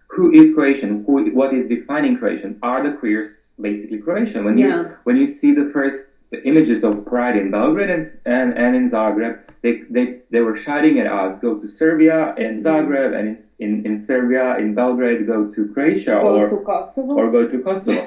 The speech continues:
Speaker 2: <laughs>
Speaker 1: So basically, we're, we're not, that, that the queers were not accepted as, as a part of the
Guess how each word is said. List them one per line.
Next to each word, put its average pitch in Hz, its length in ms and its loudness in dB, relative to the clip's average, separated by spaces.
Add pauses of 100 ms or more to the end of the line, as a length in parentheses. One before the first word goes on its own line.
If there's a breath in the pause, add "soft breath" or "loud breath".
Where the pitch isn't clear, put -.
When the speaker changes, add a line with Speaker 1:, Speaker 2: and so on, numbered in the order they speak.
(120)
Speaker 2:
<laughs> - 80 -20
Speaker 1:
So 156 180 2
basically, 165 480 2
we're, 156 400 4
we're 151 240 4
not, 147 300 -4
that, - 180 -8
that - 240 -2
the 127 200 -4
queers 156 420 0
were 139 140 -4
not 139 280 -2
accepted 127 680 -6
as, 120 500 -4
as 113 240 -4
a 123 60 -8
part 131 340 -4
of 113 240 -4
the 120 580 -2